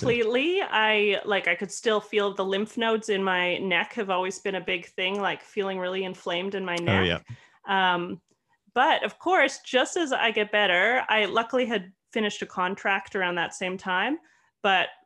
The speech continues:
Speaker 1: immediately I'm like, "Gotta get a job again, gotta be, get back to work." And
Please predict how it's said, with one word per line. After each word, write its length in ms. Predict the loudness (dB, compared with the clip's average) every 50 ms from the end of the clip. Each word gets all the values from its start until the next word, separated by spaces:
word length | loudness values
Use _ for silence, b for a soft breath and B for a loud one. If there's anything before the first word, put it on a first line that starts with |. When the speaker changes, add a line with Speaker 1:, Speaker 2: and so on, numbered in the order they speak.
| _ _ 0
Speaker 1:
immediately 680 | 2 4 6 8 8 8 8 6 4 4 4 4 4 4
I'm 160 | 4 4 4
like, 220 | 4 2 2 2 2
"Gotta 180 | 2 2 2 2
get 140 | 2 2
a 60 | 2 2
job 300 | 2 4 4 4 4 4
again, 360 | 2 2 2 2 2 2 2
gotta 280 | 2 2 2 2 0
be, 100 | -2 -4
get 160 | -2 -2 0 0
back 220 | 0 -2 -2 -4
to 100 | -6 -6
work." 400 | -2 -2 0 0 -2 -2 -6 -12 _ _ _ _ _ _ _ _ _ _ -2
And 400 | 2 4 4 4 4 2 0 -4